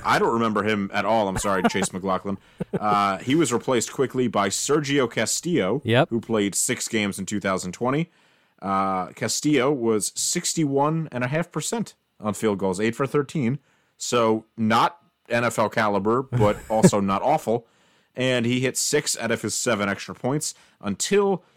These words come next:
Speaker 1: he was replaced by Sam Ficken to end the twenty nineteen twenty twenty season.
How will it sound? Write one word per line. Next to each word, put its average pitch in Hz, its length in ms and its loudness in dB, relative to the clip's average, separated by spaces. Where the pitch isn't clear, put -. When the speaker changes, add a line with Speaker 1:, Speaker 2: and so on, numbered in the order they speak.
Speaker 1:
he 123 120 -4
was 117 180 0
replaced 117 520 -2
by 117 460 2
Sam 113 340 -2
Ficken 131 480 -2
to 113 200 -4
end 131 360 0
the 104 120 -4
twenty 110 280 0
nineteen 101 420 0
twenty 101 240 -2
twenty 95 240 -4
season. 90 380 -4